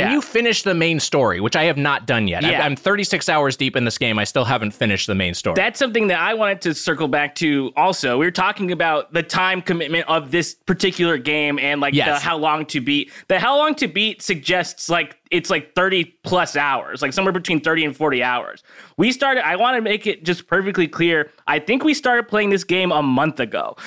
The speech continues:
Speaker 1: Like, we, like, we were like, "Let's play that as our next game." And we were like, "That'll be one that we do for a while."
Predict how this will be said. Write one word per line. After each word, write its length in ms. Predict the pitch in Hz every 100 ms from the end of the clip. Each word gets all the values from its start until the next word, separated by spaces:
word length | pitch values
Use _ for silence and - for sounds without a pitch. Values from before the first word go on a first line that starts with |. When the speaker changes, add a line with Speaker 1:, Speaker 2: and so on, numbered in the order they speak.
| -
Speaker 1:
Like, 200 | 160 170
we, 220 | 143 190 202
like, 300 | 185 - -
we 160 | 175 175
were 80 | 180
like, 160 | 170
"Let's 160 | 170 208
play 260 | - 208 196
that 260 | 190 185 -
as 220 | 160 160
our 120 | 165
next 340 | 156 160 147 -
game." 300 | 147 143 131
And 180 | 139
we 60 | 147
were 60 | 143
like, 120 | 135
"That'll 180 | 147 170
be 160 | 165
one 220 | 160 160 151
that 100 | 147
we 100 | 139
do 220 | 147 147
for 180 | 156 139
a 80 |
while." 520 | 120 127 139 135 127